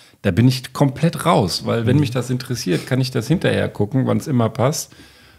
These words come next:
Speaker 1: Und dann muss ich leider, leider auch gestehen, ich bin viel zu viel in den ganzen Streaming-Diensten unterwegs, wenn ich mal fernsehe, was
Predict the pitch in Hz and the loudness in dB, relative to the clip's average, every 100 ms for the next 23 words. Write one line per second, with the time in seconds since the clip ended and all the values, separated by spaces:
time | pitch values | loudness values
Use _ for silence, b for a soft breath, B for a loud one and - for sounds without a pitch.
0 | B - 107 113 131 127 104 98 143 175 | B 2 4 4 4 2 0 0 2 2
1 | 147 147 - - - - - - 127 127 | 0 -2 -2 -2 -4 -4 -6 -4 -2 -2
2 | - - - 117 120 - 143 - 131 - | -2 -8 -4 -2 0 0 -2 -2 -4 0
3 | 127 113 117 120 - - - 147 139 98 | 0 2 2 0 -2 -6 0 2 4 2
4 | 87 101 101 110 101 92 104 92 92 - | 2 0 -2 -2 -4 -2 -2 -2 -4 -4
5 | 107 113 123 101 - 101 - 117 113 104 | -2 -2 -2 -6 -4 -4 -4 -6 -4 -2
6 | 104 52 50 101 - | -2 -2 -2 -4 -6